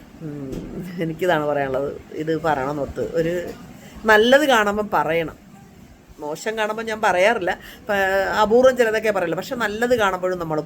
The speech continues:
പറയണം, അല്ലേ? അപ്പോൾ എല്ലാവർക്കും നല്ല കുടുംബബന്ധം ഉണ്ടാകട്ടെ. അതിനുവേണ്ടി എല്ലാവരും ശ്രമിക്കണം. നമ്മുടെ മക്കൾക്കൊക്കെ നല്ല കുടുംബബന്ധം ഉണ്ടാകാൻ, ഏ, നമുക്കും നമ്മുടെ പോരായ്മകളെ കണ്ടെത്തി അത്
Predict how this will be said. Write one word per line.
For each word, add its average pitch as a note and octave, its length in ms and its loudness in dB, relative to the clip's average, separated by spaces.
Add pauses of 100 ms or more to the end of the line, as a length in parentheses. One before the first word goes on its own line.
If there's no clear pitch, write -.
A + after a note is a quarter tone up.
പറയണം, C3 420 -6 (220)
അല്ലേ? D#3+ 180 -4 (440)
അപ്പോൾ E3+ 220 -2
എല്ലാവർക്കും G3 560 2
നല്ല F3 200 0
കുടുംബബന്ധം E3+ 440 0
ഉണ്ടാകട്ടെ. E3 300 2 (100)
അതിനുവേണ്ടി F#3 420 -2
എല്ലാവരും G3 460 2 (100)
ശ്രമിക്കണം. D#3+ 560 -4
നമ്മുടെ D3 260 -4
മക്കൾക്കൊക്കെ D#3+ 720 -6
നല്ല D3+ 180 0 (100)
കുടുംബബന്ധം E3+ 480 -2
ഉണ്ടാകാൻ, E3 360 -2 (520)
ഏ, - 20 2 (260)
നമുക്കും G#3 600 2
നമ്മുടെ E3+ 300 -2
പോരായ്മകളെ F#3 640 2 (120)
കണ്ടെത്തി F#3 480 0 (360)
അത് E3+ 100 0